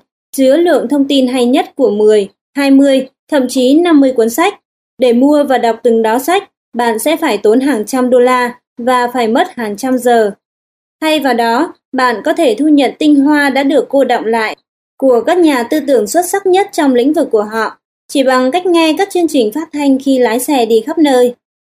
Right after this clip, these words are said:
Không chỉ vậy, bạn có thể dừng chương trình lại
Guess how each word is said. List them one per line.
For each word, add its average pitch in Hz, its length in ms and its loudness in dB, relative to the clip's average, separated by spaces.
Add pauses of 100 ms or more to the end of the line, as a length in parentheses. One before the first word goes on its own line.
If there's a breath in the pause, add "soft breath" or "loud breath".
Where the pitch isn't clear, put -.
(120)
Không 320 200 2
chỉ 285 160 -2
vậy, 226 340 -2 (220)
bạn 262 280 -2
có 285 80 0
thể 277 220 0
dừng 233 240 2
chương 320 200 0
trình 240 260 0
lại 220 240 -2